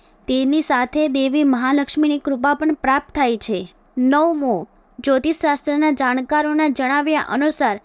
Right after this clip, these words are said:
જેમને ધનની ઈચ્છા છે પરંતુ ઘણા પ્રયત્નો પછી પણ ધન પ્રાપ્ત નથી થતું,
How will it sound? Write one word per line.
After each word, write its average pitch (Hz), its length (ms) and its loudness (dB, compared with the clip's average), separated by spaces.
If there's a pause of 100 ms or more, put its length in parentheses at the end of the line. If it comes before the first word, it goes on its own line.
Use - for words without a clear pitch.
(260)
જેમને 269 400 2
ધનની 277 480 0
ઈચ્છા 285 300 -4
છે 247 300 -4 (120)
પરંતુ 285 360 0
ઘણા 254 340 -2
પ્રયત્નો 277 520 -2
પછી 269 340 -2
પણ 302 280 0
ધન 277 240 0
પ્રાપ્ત 294 320 0
નથી 285 320 0
થતું, 277 460 -2